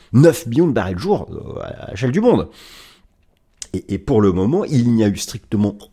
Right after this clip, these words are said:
aucune contrainte effective, aucune installation de production de pétrole dégradée par le conflit entre Israël et le Hamas. Ça aurait été complètement différent si une guerre ouverte avait éclaté entre Israël et l'Iran.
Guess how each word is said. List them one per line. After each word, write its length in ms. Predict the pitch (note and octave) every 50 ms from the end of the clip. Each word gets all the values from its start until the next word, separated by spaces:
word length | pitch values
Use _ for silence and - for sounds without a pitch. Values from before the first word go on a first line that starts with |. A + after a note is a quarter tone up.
| _ -
aucune 680 | - C4+ C4+ B3+ - - - - - C4 A#3 G#3+ F3
contrainte 600 | - - D#3+ D#3 - - - C3+ C3 A#2 - - -
effective, 920 | - F#3 - - - C#3+ - - - - C#3 C3+ B2 A#2+ G2 D#2 D2+ - - - _ _ _ _ _ _ _ - - _ _ -
aucune 480 | A3 A3 F#3+ G#3 - - G#3 F3 D3
installation 580 | C3 A#2+ - - C3+ A#2 A2 A2 - - - A2+
de 100 | F2 F#2
production 600 | E2+ - - A#2+ A2 G2+ G2 - - - G2 E2+
de 60 | D2+
pétrole 520 | - - F2+ - - - A3 A3 D#3+ F2+ - _ _ _ _ _ _ _ _ _ _ _ _ _ _ _ _ -
dégradée 880 | D#2 D#2 D#2+ E2 A#2 F2+ D#2+ D#2 D2+ F2+ F2+ G2+ D3 G3 B3+ - - _ _ _ _ _ -
par 380 | - C#3 E3 G#3 G3+ E3+ - - -
le 120 | G2+ G2
conflit 480 | - - F#2 D#2+ - - E3 F#3+ A3+ - - _ _ _ _ -
entre 220 | F#2+ - - F#2+
Israël 260 | E2+ - - B2+ E3
et 60 | E3+ D3+
le 100 | C#3 D3+
Hamas. 300 | D3 C3+ A#2+ - - - - - - _ _ _ _ _ _ _
Ça 160 | - - -
aurait 120 | - C2 C#2
été 120 | - D#2
complètement 540 | - - C3+ F2+ - F#2+ - - - F2 D2+
différent 640 | D2 D2+ - - E2 F#2 C3+ E3+ G3+ G3 - _ _ _ _
si 180 | - - - F#2+
une 120 | F2+ F#2
guerre 220 | E3+ - - - A2
ouverte 500 | A2+ G#2+ C#3+ F#3+ G3 G3 - - - - -
avait 160 | D#2 D2+ D2+
éclaté 300 | D2 - D2+ - - D3
entre 160 | A#2+ - E2
Israël 260 | - - - A#2 C#3+
et 60 | B2
l'Iran. 340 | A#2+ C3+ C3 G2+ G#2+ F#2 -